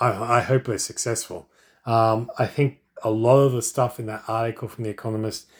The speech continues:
talking about how it's gonna hurt research and stuff really misses the point. It shows the system that is broken that is now le-, led to a political reaction. Um, and I think is gonna be, in, in the end result, probably good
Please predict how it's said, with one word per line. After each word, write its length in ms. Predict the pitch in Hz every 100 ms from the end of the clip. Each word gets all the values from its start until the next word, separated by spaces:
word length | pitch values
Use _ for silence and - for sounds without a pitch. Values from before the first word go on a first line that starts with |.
| _
talking 120 | -
about 180 | 107 98
how 120 | 104
it's 80 | 104
gonna 160 | 107 98
hurt 240 | 110 107
research 520 | 98 107 107 110 98
and 80 | 101
stuff 300 | - 101 95 - _ _
really 240 | 180 196 151
misses 340 | 139 - 120
the 60 | 107
point. 420 | - 117 98 92 _ _ _
It 80 | 110
shows 300 | - 147 127
the 80 | 117
system 400 | - 127 - 113
that 120 | 107
is 100 | 95
broken 680 | - 139 143 - 110 104 101 _ _ -
that 240 | 110 120
is 360 | 117 110 107 120
now 340 | 117 117 113
le-, 340 | 107 110 110 117
led 340 | 113 110 107 -
to 240 | 113 101
a 140 | 95
political 500 | 92 - 117 104 -
reaction. 540 | 95 95 95 - 87 82 _ _ _ _ _
Um, 540 | 113 107 104 104 104 - _
and 140 | 110 - -
I 260 | 120 107 104
think 440 | - 139 123 - -
is 120 | 107
gonna 220 | - 110
be, 380 | 98 104 101 104 - - -
in, 140 | 117 - - -
in 120 | 113
the 120 | 113
end 140 | 123 123
result, 340 | 98 110 110
probably 260 | - 107 98
good 420 | - 123 107 95